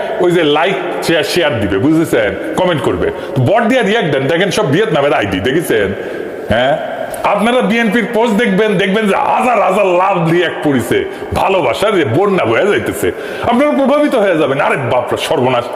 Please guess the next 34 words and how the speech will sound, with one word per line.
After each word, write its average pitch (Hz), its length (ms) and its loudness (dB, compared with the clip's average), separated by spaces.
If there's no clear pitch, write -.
ভালো 156 200 0
কাজ 156 120 0
করিছে 151 360 0
তো, 131 260 -2
ভালো 190 220 2
কথা, 131 300 0
আমি 233 220 0
একটা 233 200 2
লাভ 175 260 0
রিঅ্যাক্ট 165 240 0
দিয়ে 120 180 0
দিই।" 92 160 -2
মানুষের 226 420 0
সাথে 220 220 0
এরকম 202 280 2
প্রতারণা 196 480 0
করতে 151 220 -2
পারে 139 200 0
কেউ? 135 300 2
আওয়ামী 233 260 2
লীগ 247 180 2
এরকম 220 260 2
প্রতারণা 165 400 2
করে 131 220 0
নাই 120 140 0
জনগণের 131 400 0
সাথে, 139 200 0
বিএনপি 139 300 0
যেটা 131 200 2
করছে, - 360 -2
দেখেছেন? 190 340 0
এটাই 208 180 2
আপনাদের 170 480 0
জার্নি 127 360 0